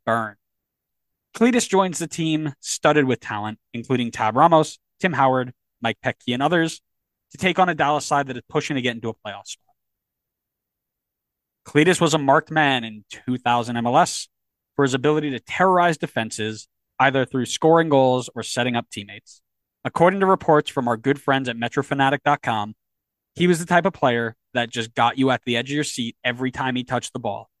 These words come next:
because he always was going to make something happen. And in this game, he made more than just something happen. It seems that he made everything happen for the Metro in this ten-goal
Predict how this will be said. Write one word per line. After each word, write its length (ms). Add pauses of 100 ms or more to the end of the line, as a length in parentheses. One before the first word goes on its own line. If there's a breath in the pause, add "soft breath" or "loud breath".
(180)
because 280
he 180
always 520
was 120
going 280
to 40
make 240
something 400
happen. 200 (640)
And 80
in 80
this 200
game, 340 (580)
he 60
made 160
more 200
than 120
just 200
something 440
happen. 140 (1400)
It 100
seems 300
that 100
he 160
made 320 (120)
everything 480
happen 440
for 80
the 80
Metro 440 (100)
in 140
this 340
ten-goal 1200